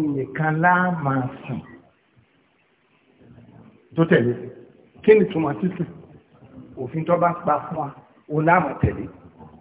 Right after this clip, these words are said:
Tó bá wà ní òkè ìṣòro, kí ni máa ń ṣe? Máa dojú bolẹ̀. Ó ń lọ síbo? Sùjádà. Ìrun. Ó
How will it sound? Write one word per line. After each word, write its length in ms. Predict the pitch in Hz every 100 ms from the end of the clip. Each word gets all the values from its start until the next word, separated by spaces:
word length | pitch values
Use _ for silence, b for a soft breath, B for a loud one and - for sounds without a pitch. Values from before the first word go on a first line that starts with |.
| _ _ _ - - _ _ _ - - _ _ _ _ _ _ _ _ _ _ - 82 85 - - _ - - - _
Tó 140 | 233
bá 80 | 240
wà 180 | 254 214
ní 100 | 202
òkè 220 | 220 196
ìṣòro, 280 | 160 165 175
kí 120 | 175
ni 80 | 190
máa 180 | 185 190
ń 40 |
ṣe? 140 | 170 165 180 - - - _ -
Máa 140 | 175
dojú 300 | 156 156 156
bolẹ̀. 320 | 151 147 117 101 -
Ó 180 | - 180
ń 60 | 208
lọ 80 | 175
síbo? 240 | 165 185 165 - - - -
Sùjádà. 400 | 135 143 170 170 - - - - - _ - - _ - - - - -
Ìrun. 340 | 160 180 190 - - - - - - - _ _ _ _ _ _ - - -
Ó 120 | -